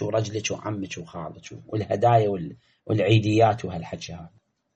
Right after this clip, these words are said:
مو الهبة تختلف. يجب عليها الخمس في جميع أرباحها.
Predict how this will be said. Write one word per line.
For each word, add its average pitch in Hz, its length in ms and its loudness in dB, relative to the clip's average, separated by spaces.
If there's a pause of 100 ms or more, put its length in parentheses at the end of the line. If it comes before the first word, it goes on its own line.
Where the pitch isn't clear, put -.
(1700)
مو 131 180 8
الهبة 110 340 2
تختلف. - 560 -14 (2000)
يجب 165 400 8
عليها 156 460 8
الخمس 143 400 2
في 123 160 0
جميع 123 420 4
أرباحها. 117 640 0